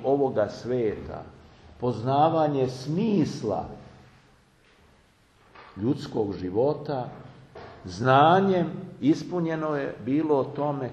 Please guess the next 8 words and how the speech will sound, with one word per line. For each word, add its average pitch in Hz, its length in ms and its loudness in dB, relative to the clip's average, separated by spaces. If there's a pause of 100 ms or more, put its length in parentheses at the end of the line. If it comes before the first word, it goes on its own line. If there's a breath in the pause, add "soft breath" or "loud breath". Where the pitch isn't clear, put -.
(120)
kako 156 420 -6 (160)
čovek 113 640 -4 (800)
treba 110 460 -2
da 90 200 -6
živi 120 720 -8 (760)
ovde 107 440 0
na 85 180 -8
zemlji 113 640 -8